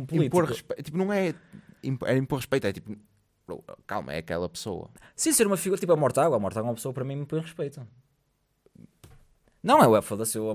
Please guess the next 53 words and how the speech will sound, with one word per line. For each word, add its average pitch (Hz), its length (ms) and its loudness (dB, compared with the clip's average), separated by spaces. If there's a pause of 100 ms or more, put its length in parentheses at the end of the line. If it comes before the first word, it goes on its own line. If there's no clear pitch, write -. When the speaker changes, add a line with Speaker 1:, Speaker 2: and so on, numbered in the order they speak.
(140)
Speaker 2:
eu 110 100 -4
olho 113 120 0
para 113 120 -2
a 110 40 -4
Mortágua, 117 540 -2
por, 123 180 -14 (640)
mesmo 120 280 -4
que 117 80 -12
não 110 100 -6
vá, 107 340 -2
tipo, 92 500 -16
pá, - 200 -20
que - 100 -14
ali 98 220 -6
e - 40 -6
acolá 95 340 -8 (340)
Speaker 1:
Ora, - 120 -8
Speaker 2:
não 208 60 -6
Speaker 1:
só 214 160 2
a 214 40 6
mane-, 226 160 4
Speaker 2:
concordo 226 180 6
Speaker 1:
a 202 40 6
maneira 220 300 6
Speaker 2:
muito. 196 60 4
Speaker 1:
dela 202 220 6
falar, 185 440 0
a, 120 100 4
Speaker 2:
Sim, 120 200 4
Speaker 1:
a - 60 6
Speaker 2:
eu - 140 10
Speaker 1:
forma 170 280 6
como 160 280 2
ela 147 220 6
é 131 60 8
assertiva, 131 600 0
a - 20 2
forma 127 340 0
como 131 260 2
ela 123 240 4
Speaker 2:
É 117 40 4
a 107 80 4
Mortágua, 107 420 0
claro. 110 260 0
Speaker 1:
não 175 160 8
Speaker 2:
Mano. 170 140 0
Speaker 1:
se 160 60 -6
deixa 165 320 0
ficar 147 480 0 (120)
em 120 520 -4
diversas, 120 840 0
Speaker 2:
Não, 160 200 0
é, 107 100 4